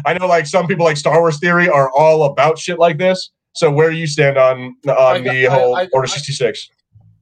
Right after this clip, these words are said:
Speaker 2: let's be honest, we haven't seen much Order sixty-six stuff in live action. We've only, only really seen the bit in, um,
Speaker 1: Obi-Wan
Speaker 2: Revenge of the
Speaker 1: Kenobi,
Speaker 2: Sith
Speaker 1: I believe.
Speaker 2: and
Speaker 1: Oh,
Speaker 2: Obi-Wan
Speaker 1: and
Speaker 2: Kenobi. Like, so,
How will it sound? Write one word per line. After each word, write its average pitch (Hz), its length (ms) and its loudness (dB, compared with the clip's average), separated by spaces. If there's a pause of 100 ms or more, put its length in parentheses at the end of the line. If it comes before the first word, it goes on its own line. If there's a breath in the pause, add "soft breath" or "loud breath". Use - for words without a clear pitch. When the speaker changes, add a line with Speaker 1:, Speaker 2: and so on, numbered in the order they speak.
(420)
Speaker 2:
let's 247 240 -6
be 233 180 -8
honest, 180 520 -6
we 170 120 -10
haven't 214 380 -8
seen 214 340 -10
much 190 320 -10
Order 185 200 -12
sixty-six 190 600 -16
stuff 175 220 -12
in 170 80 -18
live 175 200 -8
action. 143 640 -10
We've 156 180 -18
only, 220 280 -10 (140)
only 208 260 -8
really 175 320 -10
seen 180 300 -12
the 165 80 -12
bit 170 320 -4
in, 165 480 -12 (140)
um, 160 720 -10 (680)
Speaker 1:
Obi-Wan 127 320 0
Speaker 2:
Revenge 127 60 -4
of 110 80 0
the 107 60 -2
Speaker 1:
Kenobi, 90 100 0
Speaker 2:
Sith 82 140 -6
Speaker 1:
I - 20 -8
believe. 87 260 -12
Speaker 2:
and 175 260 -6
Speaker 1:
Oh, 147 60 0
Speaker 2:
Obi-Wan 165 200 -4
Speaker 1:
and 139 220 -6
Speaker 2:
Kenobi. 160 480 -12 (640 soft breath)
Like, 170 420 -8
so, 185 360 -6